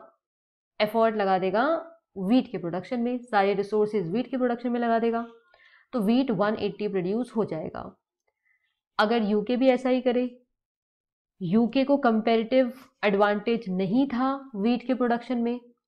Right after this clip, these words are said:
उसे कंपैरेटिव एडवांटेज था क्लॉथ के प्रोडक्शन में, तो अगर वो क्लॉथ का प्रोडक्शन ही करे, व्हीट का प्रोडक्शन ना करे, स्पेशलाइजेशन गेन कर ले व्हीट, क्लॉथ के प्रोडक्शन में,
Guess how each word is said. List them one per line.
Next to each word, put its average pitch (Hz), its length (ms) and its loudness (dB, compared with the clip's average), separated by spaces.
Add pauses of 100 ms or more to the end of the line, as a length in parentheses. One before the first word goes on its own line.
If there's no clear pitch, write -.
(400)
उसे 233 260 0
कंपैरेटिव 220 600 0
एडवांटेज 208 460 0
था 269 260 -2 (140)
क्लॉथ 240 260 2
के 202 60 -4
प्रोडक्शन 175 400 -8
में, 180 220 -12 (600)
तो 254 80 -2
अगर 220 260 2
वो 247 140 0
क्लॉथ 202 240 0
का 254 180 -2
प्रोडक्शन 247 400 -2
ही 262 180 0
करे, 240 240 0 (200)
व्हीट 208 200 -2
का 262 120 -2
प्रोडक्शन 247 380 -2
ना 240 180 -2
करे, 233 280 -4 (760)
स्पेशलाइजेशन 214 920 0
गेन 240 280 0
कर 233 160 2
ले 233 140 0
व्हीट, 214 300 -4
क्लॉथ 208 280 2
के 254 140 -6
प्रोडक्शन 233 380 -2
में, 226 200 -4